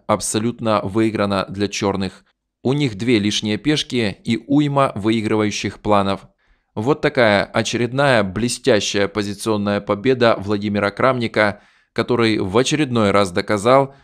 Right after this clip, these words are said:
что игровой эндшпиль — это его стихия. Напротив, машина сделала несколько неточностей и даже очевидных ошибок, которые были эффективно использованы четырнадцатым чемпионом мира.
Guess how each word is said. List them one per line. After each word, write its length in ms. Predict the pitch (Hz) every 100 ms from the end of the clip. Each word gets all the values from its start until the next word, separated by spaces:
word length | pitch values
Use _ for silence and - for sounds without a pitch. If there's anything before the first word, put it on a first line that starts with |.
| _
что 400 | - - 117 104
игровой 560 | 113 107 120 110 107 95
эндшпиль — 560 | 113 143 - 120 101 98 -
это 220 | 107 107
его 340 | 104 113 117 95
стихия. 720 | - 104 - 107 98 92 - _ _ _ _
Напротив, 640 | 113 123 131 113 107 95 -
машина 600 | 107 110 151 143 120 -
сделала 640 | 92 98 117 110 110 104
несколько 580 | 104 113 117 - 101 -
неточностей 840 | 104 110 151 143 120 107 - 101 98
и 420 | - 110 113 101
даже 400 | 98 110 101 101
очевидных 680 | - 104 - 113 98 101 -
ошибок, 540 | 104 - 139 117 - _ _ _
которые 400 | 117 - 123 113
были 320 | 98 113 110
эффективно 800 | - 135 117 107 - 135 107 101
использованы 760 | 110 104 - 131 143 120 113 113
четырнадцатым 800 | 104 110 123 123 117 - - 104
чемпионом 560 | - 101 104 104 101 101
мира. 500 | 104 101 98 -